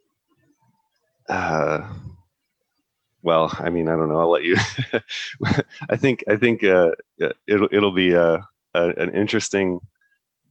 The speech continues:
Um, it, it was definitely a very interesting thing for me to, to first, uh, talk with him,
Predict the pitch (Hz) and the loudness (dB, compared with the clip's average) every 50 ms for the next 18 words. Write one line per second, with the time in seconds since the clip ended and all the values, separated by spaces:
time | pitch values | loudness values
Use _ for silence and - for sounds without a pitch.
0 | _ - 82 85 80 80 78 80 78 - _ _ - 82 95 95 - 110 110 110 | _ -6 -4 -2 -2 -2 -2 -4 -6 -8 _ _ -6 -6 -4 -2 0 0 0 2
1 | 101 120 123 143 135 117 107 107 107 87 95 101 - - - 98 95 87 98 90 | 2 0 2 2 2 2 2 2 2 0 -2 -4 -6 -6 -6 -6 -4 -4 -4 -4
2 | 87 - - 87 90 92 90 - 90 87 78 - - 92 85 - 85 82 80 - | -6 -6 -8 -6 -6 -6 -6 -6 -6 -6 -6 -8 -10 -16 -12 -6 -6 -6 -6 -6
3 | - _ _ - 82 73 73 73 73 _ _ _ _ _ _ _ _ _ _ _ | -12 _ _ -16 -12 -10 -10 -10 -10 _ _ _ _ _ _ _ _ _ _ _
4 | _ _ _ - 104 95 92 - - 87 80 - - 85 85 82 82 - - | _ _ _ -6 -2 -2 -2 -2 -4 -6 -6 -4 -4 -4 -4 -4 -6 -8 -12